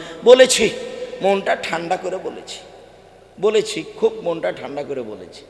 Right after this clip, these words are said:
তা আপনি কি ওই বস্তির মহিলার মতো প্রতিপক্ষকে খুব বলতে পারলে আপনি ঠান্ডা হবেন?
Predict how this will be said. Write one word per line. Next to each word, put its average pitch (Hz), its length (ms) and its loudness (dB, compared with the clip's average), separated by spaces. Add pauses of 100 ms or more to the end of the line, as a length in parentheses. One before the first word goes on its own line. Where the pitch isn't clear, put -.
(380)
তা 135 200 -6
আপনি 156 460 -10
কি 175 140 -2
ওই 175 160 0
বস্তির 139 420 -6
মহিলার 156 360 -2
মতো 190 340 -4 (420)
প্রতিপক্ষকে 170 840 -4
খুব 175 320 -4
বলতে 135 300 -2
পারলে 160 260 -6
আপনি 180 280 -8
ঠান্ডা 190 320 -6
হবেন? 208 260 -4